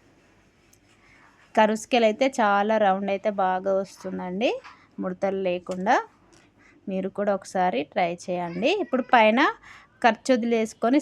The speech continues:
సిక్స్ పాయింట్ ఫైవ్ వచ్చిందా లేదా అని చెక్ చేసుకోవాలి ఒకసారి. ఇలా పైన ఖర్చు వదిలేసి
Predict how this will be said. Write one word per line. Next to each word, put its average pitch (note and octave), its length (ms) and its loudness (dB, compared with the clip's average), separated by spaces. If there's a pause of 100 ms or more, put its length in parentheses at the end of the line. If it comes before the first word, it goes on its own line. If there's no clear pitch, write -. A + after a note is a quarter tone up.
సిక్స్ - 280 -6
పాయింట్ A#3 320 4
ఫైవ్ A3+ 240 4
వచ్చిందా G#3+ 400 -4 (100)
లేదా G3+ 280 0
అని C#4+ 140 2 (120)
చెక్ A#3 260 0
చేసుకోవాలి F#3 580 -4
ఒకసారి. G3+ 460 0 (3500)
ఇలా A#3 120 2 (100)
పైన G#3 220 2 (120)
ఖర్చు G3+ 300 -2
వదిలేసి F#3+ 480 -2